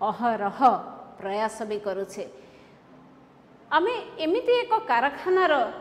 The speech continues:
କାରିଗର, ଯେଉଁ କାରଖାନାର ଉତ୍ପାଦଗୁଡ଼ିକ ସମାଜ ପାଇଁ ପ୍ରକୃଷ୍ଟ, ପ୍ରକୃଷ୍ଟ,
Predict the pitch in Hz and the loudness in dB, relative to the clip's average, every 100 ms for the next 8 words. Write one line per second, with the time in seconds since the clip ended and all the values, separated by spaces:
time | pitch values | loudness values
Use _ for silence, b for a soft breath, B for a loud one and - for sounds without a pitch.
0 | - - 220 220 285 294 269 - - - | -14 -2 0 4 6 6 6 0 -6 -14
1 | - - - 214 254 330 349 240 214 254 | -18 -20 -20 -8 0 2 0 -2 -2 -2
2 | 262 311 311 302 240 220 226 - 302 302 | -4 -2 0 0 -2 -4 -4 2 2 4
3 | 294 285 277 277 233 - 214 240 277 285 | 2 0 -2 -2 -4 -4 2 4 4 2
4 | 277 262 247 - 240 247 - 311 - - | -4 -6 -8 -8 -6 -6 -4 -6 -6 -2
5 | 311 254 - B B B B - - 254 | 0 0 -2 B B B B -8 -4 -4
6 | - 359 381 - | -2 0 0 2